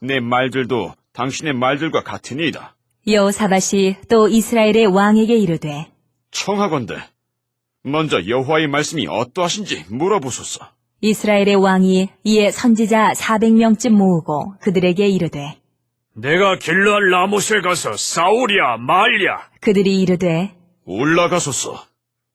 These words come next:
Speaker 1: 주께서 그 성읍을 왕의 손에 넘기시리이다.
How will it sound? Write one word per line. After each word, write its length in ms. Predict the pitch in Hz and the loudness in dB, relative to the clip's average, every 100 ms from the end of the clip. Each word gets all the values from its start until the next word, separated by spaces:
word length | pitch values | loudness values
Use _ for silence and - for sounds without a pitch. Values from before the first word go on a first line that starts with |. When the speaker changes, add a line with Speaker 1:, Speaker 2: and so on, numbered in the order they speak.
| _ | _
Speaker 1:
주께서 480 | - - 160 147 127 | -12 -6 -4 -4 -4
그 140 | 139 123 | -4 -6
성읍을 580 | - 131 156 139 107 - _ _ | -4 -4 -2 -2 -4 -8 _ _
왕의 460 | 101 120 147 151 | -2 0 0 0
손에 220 | 139 156 120 | -2 -4 -2
넘기시리이다. 960 | 110 139 143 175 180 180 - - - | -2 -4 -4 -6 -2 -4 -4 -12 -18